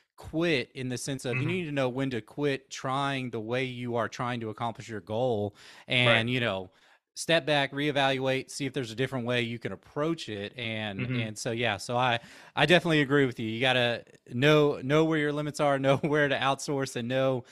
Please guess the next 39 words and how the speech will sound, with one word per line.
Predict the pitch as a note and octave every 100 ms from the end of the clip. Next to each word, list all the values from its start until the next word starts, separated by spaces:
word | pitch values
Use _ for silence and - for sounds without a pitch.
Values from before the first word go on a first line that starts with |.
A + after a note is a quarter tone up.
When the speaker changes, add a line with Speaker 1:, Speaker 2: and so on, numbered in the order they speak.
| - - _
Speaker 1:
what's | A#2 C#3 C#3
worth | C#3 C3
the |
time | A#2+ C3+ B2+ B2+ A#2+
versus, | B2 A#2 - A#2+ A2
uh, | G#2+ G#2
versus | A2+ A#2 A2+
the | A2+
cost | C3 A2 -
savings | G#2+ G2 F#2 -
for | -
sure. | - G#2 F2 - _ _ _ _
Speaker 2:
Well, | D#3 E3
that's, | G3 G3+ -
and | D#3+
that's | E3+ F#3+
something | F3+ D#3 C3+
I've | B2 B2
been, | A#2 A2 G#2+ -
you | A#2
know, | G#2+
talking | B2+ A#2+ A#2 A2
through | B2+ A#2 A2+
with | A2 -
my | G#2+
wife. | G#2+ A#2+ A#2 G#2+ - -
Um, | A#2
my | G#2
wife | A2+ B2 A#2+
is | A2 A#2
a, | A2+ A2
um, | G#2 G#2 G#2 _ _ _ _ _ -
the | A#2
small | C#3+ B2+ B2
business | A#2+ A#2 A#2+
owner. | A#2 A#2 G#2+
She's | A#2+
a | A2+
doctor, | G#2+ A2+ - A#2 G#2+